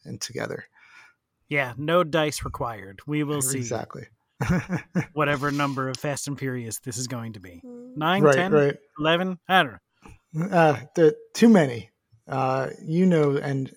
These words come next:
Speaker 1: everyone I
Speaker 2: How
Speaker 1: talk to
Speaker 2: dare you.
Speaker 1: knows that it should end at number seven, but I'm still enjoying watching them. Yeah, I know. No one can see your, your face of outrage.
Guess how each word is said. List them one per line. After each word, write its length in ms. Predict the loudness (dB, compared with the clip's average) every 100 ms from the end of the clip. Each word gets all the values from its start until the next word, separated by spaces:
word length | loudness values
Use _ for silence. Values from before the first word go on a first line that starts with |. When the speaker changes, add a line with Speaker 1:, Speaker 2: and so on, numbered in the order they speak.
| _
Speaker 1:
everyone 340 | -6 -2 -2 -2
I 80 | 0
Speaker 2:
How 140 | 4
Speaker 1:
talk 100 | 4
to 60 | 4
Speaker 2:
dare 120 | 0
you. 60 |
Speaker 1:
knows 400 | 0 -2 -4 -8 -12 -20 -20 -8
that 160 | 0 2
it 80 | 2
should 300 | 2 4 4
end 280 | 2 2 2
at 120 | 2
number 200 | 2 0
seven, 460 | 2 0 0 -4 -6 6
but 320 | 8 8 4
I'm 140 | -6 -8
still 240 | 0 2
enjoying 480 | 2 0 -2 -4 -6
watching 380 | -10 -12 -14 -14
them. 180 | -16 -18 _ _ _ _ _ _ _ _ _ _
Yeah, 240 | 6 8
I 80 | 8
know. 220 | 6 6
No 160 | 6 4
one 100 | 4
can 140 | 2
see 220 | 0 0 2
your, 180 | 2
your 320 | 2 2 0 0
face 360 | 4 4 4
of 120 | -4
outrage. 560 | -4 -4 -2 -4 -4 -10